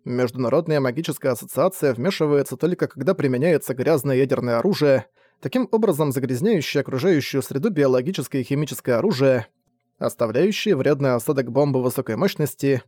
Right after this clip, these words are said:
и термобарические заряды, выбрасывающие различные токсичные вещества в атмосферу, находятся на добровольном ограничении.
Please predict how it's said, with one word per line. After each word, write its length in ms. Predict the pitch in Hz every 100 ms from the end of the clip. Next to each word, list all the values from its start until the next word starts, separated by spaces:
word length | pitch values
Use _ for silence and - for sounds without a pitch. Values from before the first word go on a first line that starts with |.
| _ -
и 180 | 262 151
термобарические 920 | 175 170 135 120 170 - - 135 127
заряды, 340 | 117 185 160
выбрасывающие 760 | 127 120 143 147 127 131 120 127
различные 460 | 120 120 151 143 127
токсичные 500 | 123 - 147 143 123
вещества 400 | 117 117 - 131
в 40 |
атмосферу, 600 | 117 113 - 196 147 127 - _ _ _
находятся 520 | 143 139 294 226 -
на 100 | 165
добровольном 580 | 180 139 131 147 147 135
ограничении. 800 | 131 131 127 - 135 113 -